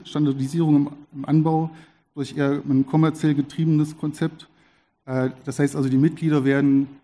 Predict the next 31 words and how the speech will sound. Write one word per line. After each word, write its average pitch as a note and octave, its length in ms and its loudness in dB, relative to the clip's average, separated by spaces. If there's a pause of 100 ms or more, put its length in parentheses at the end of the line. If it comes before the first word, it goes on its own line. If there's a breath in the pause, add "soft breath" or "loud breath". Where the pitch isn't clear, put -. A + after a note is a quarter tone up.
(540)
äh, C3 300 -6 (120)
zum D3+ 200 -6
einen D#3+ 340 2
n-, D#3 340 -2 (140)
nicht D3+ 320 -6
immer F3 200 2
genau D3 340 0
wissen, E3+ 480 0
was, C#3 320 -6
also C#3 160 -6
wie D#3 80 0
gut F3 240 -4
könnte E3+ 180 0
das D3+ 140 -4
Produkt D#3+ 320 -2
denn C3+ 120 2
noch E3+ 200 0
sein, D3 320 0
wenn C#3+ 100 4
man C#3 160 4
sich C#3 140 -4
zum C#3 100 -6
Beispiel C3+ 240 -4
dann C3+ 100 0
privat C#3 360 -4
dann C#3 80 2
nochmal C3+ 160 0
drüber C3 180 -4
austauscht D3 400 -2
und C#3 60 2
sagt, C3 160 0